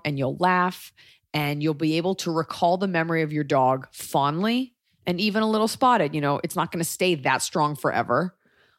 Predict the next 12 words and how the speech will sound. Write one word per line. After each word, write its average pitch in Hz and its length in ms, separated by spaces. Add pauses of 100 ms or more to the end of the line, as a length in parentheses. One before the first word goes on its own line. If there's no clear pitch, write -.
(200)
Um, 151 260
and 202 120
that 214 220
there's 226 200
a 208 100
little 226 200
sadness 170 420
in 175 100
that, 170 140
but 175 140
that's - 380
how 160 320